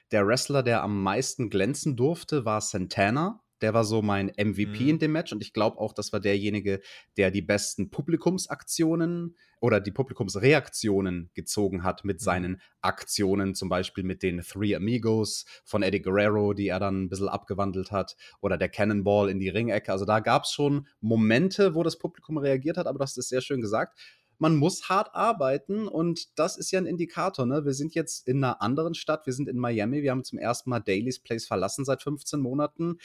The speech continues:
Speaker 1: Und ja, auch bei diesem Publikum hier macht sich das Gefühl breit, was ja auch viele unserer Zuhörer haben und wir ja auch teilweise, ah,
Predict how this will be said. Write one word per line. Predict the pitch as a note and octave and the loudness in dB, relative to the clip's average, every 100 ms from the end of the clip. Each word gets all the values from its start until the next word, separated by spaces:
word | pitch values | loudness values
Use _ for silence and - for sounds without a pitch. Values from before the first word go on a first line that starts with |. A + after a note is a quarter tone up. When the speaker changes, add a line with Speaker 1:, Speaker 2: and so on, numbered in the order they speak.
| - - - - | -18 -20 -20 2
Speaker 1:
Und | C3 B2 | 4 4
ja, | A2+ G2+ G#2 A#2 E3+ A#3 - | 2 2 4 4 2 0 0
auch | C3 D3+ - | 2 2 2
bei | - D3+ | 2 2
diesem | C#3 C3 D3+ E3+ | 2 -2 -4 -4
Publikum | - F3 F3+ F#3 F#3 F#3 | -4 -4 -4 -2 -2 0
hier | E3 F3+ F#3 F3+ | 0 2 2 2
macht | C#3 - - | 0 -2 -4
sich | D3 - | -8 -6
das | C#3+ | -6
Gefühl | - B2+ D3+ D#3+ | -6 -4 0 0
breit, | D3+ A#2 A#2+ B2 C#3 | -2 -4 -2 0 0
was | C3 C3+ | -2 -2
ja | B2+ | 0
auch | F#2 A#2+ | 0 -2
viele | - D3 C#3 | -4 -2 0
unserer | A#2 B2 G#2+ | 0 0 -2
Zuhörer | G2 - D#3+ E3 D#3+ D3 | -2 0 2 2 4 4
haben | D3 C#3+ D3 | 4 2 0
und | A#2 A#2 G#2+ G#2+ | -2 -2 -4 0
wir | A#2+ B2 | 2 4
ja | G2 | 2
auch | - B2+ - | 2 0 2
teilweise, | D3+ C#3 C3+ C#3 C3+ - | 2 2 4 2 0 -4
ah, | - C3 C#3+ | -4 0 0